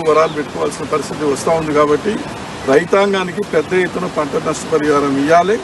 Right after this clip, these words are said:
అదేవిధంగా వేరే ఆస్తులు కూడా అక్కడక్కడ కొన్ని పోయినాయి, కరెంట్ మోటార్లు కానీ,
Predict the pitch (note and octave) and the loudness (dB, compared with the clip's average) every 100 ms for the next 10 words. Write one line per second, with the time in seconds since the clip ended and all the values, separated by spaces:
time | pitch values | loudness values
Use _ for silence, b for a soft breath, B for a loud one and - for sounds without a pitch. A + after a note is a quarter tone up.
0 | - - - - - C#3 F#3 G#3 G3+ G3 | -8 -14 -14 -14 -4 2 4 4 0 -4
1 | G3 F3 D#3+ F#3 F#3+ F3 E3 F#3 E3+ D#3+ | -4 -4 -4 0 2 2 -2 -8 -4 -4
2 | D3 D#3 D#3 D3+ D3+ C#3 B2 D3 E3+ G#3 | -4 -4 -4 -4 -4 -4 -4 -2 0 0
3 | - - - D3+ E3 D#3+ D#3 D3 D#3+ D#3 | -2 -10 -4 0 0 0 -2 0 -2 2
4 | D#3 D3+ | 2 2